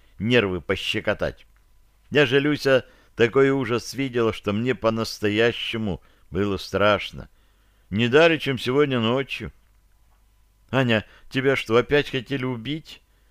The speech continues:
Лючия стала похожа на пантеру перед прыжком. "Отчего я ничего не знаю?"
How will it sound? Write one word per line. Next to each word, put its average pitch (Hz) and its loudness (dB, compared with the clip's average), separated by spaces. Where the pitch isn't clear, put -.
Лючия 104 0
стала 107 4
похожа 98 -2
на 104 -2
пантеру 104 0
перед 101 -2
прыжком. 101 -4
"Отчего 127 -2
я 117 2
ничего 131 -4
не 139 -4
знаю?" 127 -2